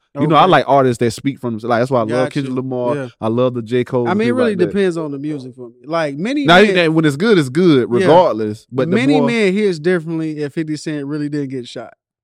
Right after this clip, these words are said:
Speaker 1: Many Men hits differently because the dude that shot him, he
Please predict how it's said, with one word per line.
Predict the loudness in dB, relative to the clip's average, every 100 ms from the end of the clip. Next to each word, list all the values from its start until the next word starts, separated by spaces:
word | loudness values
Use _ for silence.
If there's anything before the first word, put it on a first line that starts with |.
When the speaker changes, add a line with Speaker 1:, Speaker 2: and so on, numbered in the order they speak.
| _ _
Speaker 1:
Many | -4 -4 -4
Men | -6 -8 -6
hits | -8 -8
differently | -2 -2 -2 -6 -6 -8 -12 _ _ -12
because | -8 -4 -4 -4
the | -6
dude | -6 -4 -4
that | -8
shot | -6 -4 -2 -2
him, | -6 -14 -20 _ _ _ _
he | -14